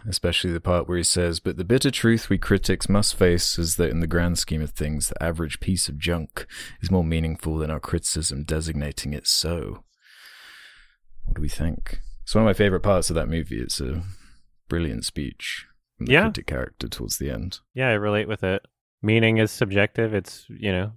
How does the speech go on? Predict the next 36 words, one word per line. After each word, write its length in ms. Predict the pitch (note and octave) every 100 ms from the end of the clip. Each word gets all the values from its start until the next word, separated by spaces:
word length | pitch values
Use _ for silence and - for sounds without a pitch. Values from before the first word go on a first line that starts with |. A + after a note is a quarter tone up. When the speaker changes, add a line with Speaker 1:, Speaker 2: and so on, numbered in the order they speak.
| A#2+
Speaker 2:
you 180 | F#2+
give 340 | F2 G2+ G2 F#2+
meaning 420 | G2+ G2+ G2+ G2+
to 540 | - G#2 G2 G2 G2+ G#2
whatever 340 | A2+ G2 G2 F#2+
you 120 | F#2
decide 320 | F#2+ G#2 G2
to 60 | F#2
give 160 | F#2
meaning, 300 | F#2 G2+ F2
really. 280 | E2+ F2+ F2+ - _ _
So 420 | - F2+ E2+ G2 G2+ _ _ _
it 100 | G2
can 120 | - F#2+
be 100 | F#2
true 240 | - F#2+
for 140 | - G2
some 200 | G2+ F#2+
people 360 | G2+ G#2 G2
and 120 | F#2+
not 180 | F#2 F#2
true 180 | - F#2+
for 200 | - F2
others. 440 | F#2+ G#2 A#2+ - _ _ _ _ _ _ -
I 60 | F#2+
Speaker 1:
Mm-hmm. 80 |
Speaker 2:
think 180 | B2 C3+
that 320 | G#2 F#2 F2+ - _ _ _ _ _ _
creating 420 | - G#2 F#2+ F#2 F2+
art 360 | F#2 F#2 F#2 _
is, 520 | - F2+ E2+ F2 - - _ _ _ _ _ _ _ _ -
you 100 | E2+
know, 180 | E2+ F#2+
something 360 | - E2+ F2+
that 120 | F2
is, 460 | F2 F2 - - -